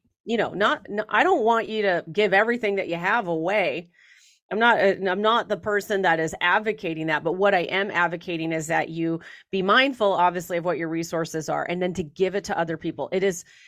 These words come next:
in order to set you up for the next year. It's in order to set you up for twenty twenty-three, okay? It is the gift, it's the spirit of giving. It is, whether it is, um,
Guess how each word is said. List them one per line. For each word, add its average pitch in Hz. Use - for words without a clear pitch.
in 202
order 247
to 247
set -
you 208
up 180
for 196
the 185
next 175
year. 151
It's 175
in 208
order 247
to 247
set 214
you 196
up 165
for 180
twenty 175
twenty-three, 156
okay? 180
It 202
is 202
the 196
gift, 175
it's 185
the 170
spirit 226
of 170
giving. 160
It 180
is, 175
whether 208
it 190
is, 175
um, 160